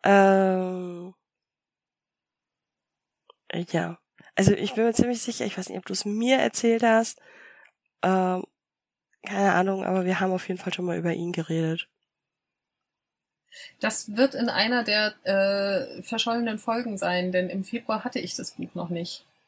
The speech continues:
Speaker 1: Du
Speaker 2: als
Speaker 1: warst
Speaker 2: wir über Bücher geredet haben.
Speaker 1: Ja, aber du warst ja auch hier. Vielleicht hast du es mir einfach erzählt,
Speaker 2: Ja,
Speaker 1: dass du
Speaker 2: das
Speaker 1: hier
Speaker 2: kann,
Speaker 1: warst.
Speaker 2: das kann auch durchaus sein, genau.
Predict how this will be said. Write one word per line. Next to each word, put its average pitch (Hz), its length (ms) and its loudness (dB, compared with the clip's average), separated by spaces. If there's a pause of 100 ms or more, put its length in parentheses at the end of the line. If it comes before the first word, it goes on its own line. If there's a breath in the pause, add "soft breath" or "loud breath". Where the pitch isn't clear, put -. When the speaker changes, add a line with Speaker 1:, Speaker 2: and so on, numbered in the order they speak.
(480)
Speaker 1:
Du 185 100 -6
Speaker 2:
als 175 60 0
Speaker 1:
warst 202 160 4
Speaker 2:
wir 175 80 2
über 175 140 -4
Bücher 180 320 -4
geredet 180 520 -6
haben. 180 300 -6 (120)
Speaker 1:
Ja, 190 340 6
aber 180 200 4
du - 240 -14
warst 185 220 2
ja 202 80 2
auch - 100 -10
hier. 214 300 -2
Vielleicht 175 340 -6
hast 190 220 -2
du 190 40 -6
es - 140 -10
mir 190 280 -4
einfach 180 320 -6
erzählt, 175 240 0
Speaker 2:
Ja, 254 160 8
Speaker 1:
dass 233 100 0
du 175 80 -4
Speaker 2:
das 185 160 8
Speaker 1:
hier 170 80 2
Speaker 2:
kann, 226 160 6
Speaker 1:
warst. - 140 -8
Speaker 2:
das 233 180 2
kann 226 180 0
auch 202 140 -2
durchaus 202 340 0
sein, 196 280 0
genau. 196 420 0